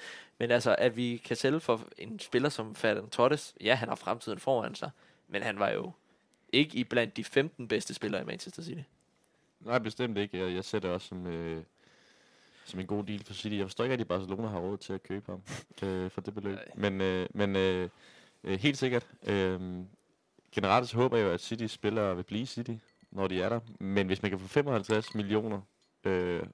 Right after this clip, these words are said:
Speaker 2: og så siger du så plus de her ti, for en, øh, spiller, som, altså i idealopstillingen, der er han noget fra alligevel, øh, når alle andre er klar. Fremragende.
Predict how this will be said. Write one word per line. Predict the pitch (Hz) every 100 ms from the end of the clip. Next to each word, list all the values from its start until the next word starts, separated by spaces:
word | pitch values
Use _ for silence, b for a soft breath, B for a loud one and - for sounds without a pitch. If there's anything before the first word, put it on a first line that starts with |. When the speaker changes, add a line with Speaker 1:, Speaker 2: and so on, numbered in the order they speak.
| _
Speaker 2:
og | -
så | 101
siger | 104 101
du | 95
så | 98
plus | - 110 -
de | 107
her |
ti, | 95 117 117 - B B B B
for | - 101 95
en, | - 92 90
øh, | 85 82 80
spiller, | 82 - 104 113
som, | 117 - - - - - _ _ _ _ _ -
altså | - 98
i | 107
idealopstillingen, | 98 98 107 120 104 101 92 90 - - - -
der |
er | 104
han | 101
noget | 98 113
fra | - 90
alligevel, | 90 95 92 - -
øh, | 92 87 85 82 82 80
når | 87 85
alle | 90
andre | 87 87
er |
klar. | 82 85 82 - b b b b b b b _ _ _ -
Fremragende. | - - 82 117 98